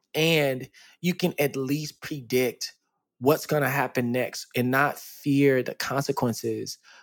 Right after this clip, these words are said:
of people walking away, um, of being, you know,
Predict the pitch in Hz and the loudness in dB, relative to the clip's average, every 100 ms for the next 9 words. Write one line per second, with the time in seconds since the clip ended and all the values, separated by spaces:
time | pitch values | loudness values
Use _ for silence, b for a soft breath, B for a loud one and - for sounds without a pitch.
0 | b 120 139 127 117 110 98 107 104 117 | b -4 -4 -4 0 0 0 -6 -4 -2
1 | 127 123 143 _ _ _ _ _ 135 123 | -2 -4 -12 _ _ _ _ _ -2 0
2 | 113 113 120 117 117 104 98 _ - 120 | 0 -2 -4 -2 -4 -4 -8 _ -10 -8
3 | 101 - | -8 -14